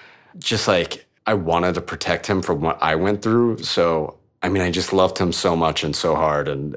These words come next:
it's, it's funny because now we're super, super, super tight. And I know a lot of, I have friends who have siblings who are, like, you know, they have the ten-year age gap and they're not close to them at all. But me and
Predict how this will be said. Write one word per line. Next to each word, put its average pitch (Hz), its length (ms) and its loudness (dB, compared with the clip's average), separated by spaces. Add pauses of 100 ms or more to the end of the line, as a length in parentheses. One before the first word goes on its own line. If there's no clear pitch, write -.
it's, - 340 -4 (400)
it's 107 240 2
funny 160 280 4
because 101 320 0
now 98 520 2 (460)
we're 104 120 2
super, - 460 0
super, 110 380 -2
super 92 340 -2
tight. 78 400 -2 (420)
And 90 520 2 (160)
I 107 80 2
know 104 160 4
a - 20 4
lot 87 200 4
of, - 180 -6 (260)
I 110 100 2
have 113 140 2
friends 131 300 4
who 107 80 0
have 85 400 0 (120)
siblings 82 500 0
who 85 100 -2
are, 82 60 2
like, 80 240 -2
you 90 160 -4
know, 82 100 0
they 78 120 -2
have 78 180 -2
the 78 60 -2
ten-year 82 280 -2
age 78 280 -4
gap 71 200 -4
and 85 100 -4
they're 85 80 -2
not 92 180 0
close 95 240 -2
to 82 80 -6
them 76 140 -6
at 71 80 -4
all. 78 300 -2 (400)
But 101 140 2
me 107 200 4
and 90 320 0